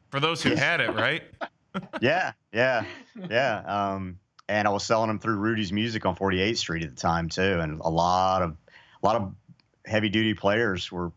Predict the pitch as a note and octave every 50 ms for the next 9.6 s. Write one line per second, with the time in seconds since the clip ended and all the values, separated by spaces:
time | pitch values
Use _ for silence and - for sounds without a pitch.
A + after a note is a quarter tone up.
0 | _ - F#2+ F2+ F2 F2 - - G2 F#2 E2+ - - _ _ _ _ _ _ _
1 | - G2+ F2+ E2+ E2 - G#2 F2 F#2+ F#2+ G2+ G#2 E2 G2 G2 G#2 G#2 - - -
2 | B2 A#2+ A2+ - B2 G#2+ G#2+ G#2+ - _ _ - _ _ _ _ _ _ _ -
3 | G#2+ G#2+ G#2 - - G#2+ G2+ - C3 C3 B2+ B2 - B2 G#2+ G2+ G2+ G2 F#2+ F#2
4 | F#2 F2+ F2+ F2+ F2 - - - - _ _ _ _ _ _ _ _ _ _ _
5 | _ - - A#2 A2+ G#2+ F#2 F2+ E2 - C#2 C#2+ - - - - C#2+ C2+ C2 -
6 | - - - - - E2+ E2 D#2+ D2 C#2+ C#2+ C#2+ - - _ _ - - E2+ F2
7 | E2+ E2 D#2+ - - - F2+ E2+ D#2 D#2 - - F2 D#2+ D#2 D3+ C#3+ C#3+ C#3 -
8 | - - - - - - - - D#3 C#3 D3+ - - A1+ - - - - - -
9 | - - - - - E2+ D#2+ C#2+ C#2 - D2 C#2+